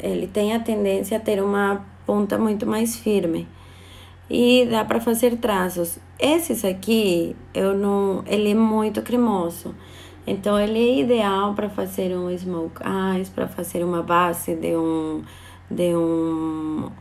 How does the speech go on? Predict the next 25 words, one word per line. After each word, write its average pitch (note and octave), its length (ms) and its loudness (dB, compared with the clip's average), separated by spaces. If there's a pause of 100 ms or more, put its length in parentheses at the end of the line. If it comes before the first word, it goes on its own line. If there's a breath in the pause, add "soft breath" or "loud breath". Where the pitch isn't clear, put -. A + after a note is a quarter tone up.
(160)
olho D#3+ 840 2 (140)
preto D#3+ 720 0 (360 loud breath)
esfumado, F3 1040 2 (340 loud breath)
ou E3 280 2
um - 20 0
marrom, F3 800 0
ou D#3+ 120 0
você D#3+ 300 -2
quer D#3+ 140 -4
dar E3+ 160 0
uma E3 160 -2
profundidade E3+ 880 -4
e G#3 240 0
usar F#3+ 260 -2
ele E3 200 2
como D#3+ 260 -4
base, F3 480 -2 (400 loud breath)
base F#3 300 0
de F3 100 2
glitter, F#3+ 500 -2
base, F3 400 -4 (640 loud breath)
isso G#3 280 -4
tudo A#3 520 2 (220)
serve, F3+ 560 4
funciona. E3 720 -2